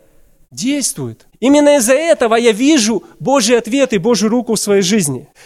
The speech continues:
Знаете, вера — это не философия. Вера — это не просто правильные убеждения в твоей голове. Вера, она живая, и она постоянно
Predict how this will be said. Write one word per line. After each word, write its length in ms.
Знаете, 360
вера — 360
это 200
не 160
философия. 760
Вера — 300
это 200
не 100
просто 360
правильные 540
убеждения 580
в 80
твоей 200
голове. 500
Вера, 460
она 260
живая, 640
и 120
она 240
постоянно 840